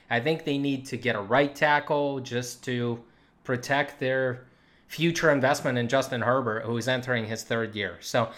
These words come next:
I'm gonna go with Trevor Penning from Northern Iowa. He played left tackle for them. He's gonna slide in and play right tackle here. He's got the size. He's got the athleticism. He needs to clean up his technique, but I think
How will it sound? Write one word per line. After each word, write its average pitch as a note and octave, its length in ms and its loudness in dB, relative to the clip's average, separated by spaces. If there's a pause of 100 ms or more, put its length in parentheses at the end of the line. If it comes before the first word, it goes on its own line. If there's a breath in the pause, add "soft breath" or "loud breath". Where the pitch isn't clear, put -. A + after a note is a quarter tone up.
(160 loud breath)
I'm D3 80 4
gonna G3+ 160 8
go F#3 160 8
with D3 160 4
Trevor D#3+ 400 6
Penning F3+ 680 0 (380)
from C#3+ 320 0
Northern D3+ 420 6
Iowa. E3 720 2 (400 soft breath)
He B2+ 120 -8
played F3+ 300 4
left F#3+ 320 4
tackle B2+ 400 2
for A#2+ 300 0
them. A#2+ 260 0
He's C3 300 -4
gonna C#3 180 -2
slide C3+ 420 2
in C3+ 220 0
and A#2 260 -6
play B2 220 0
right A#2 320 -2
tackle G2+ 400 -6
here. G2 400 -10 (340 soft breath)
He's A2 160 -8
got C3+ 200 2
the D3+ 100 -2
size. D3 460 2
He's A2+ 180 -6
got B2+ 220 0
the B2+ 80 0
athleticism. A#2+ 840 -4
He C3 200 -12
needs E3 240 -8
to C#3+ 80 -4
clean D3 320 -2
up C3 160 0
his B2 180 -6
technique, C3 600 -4
but G#2+ 100 -6
I G#2+ 80 -6
think A#2 320 -6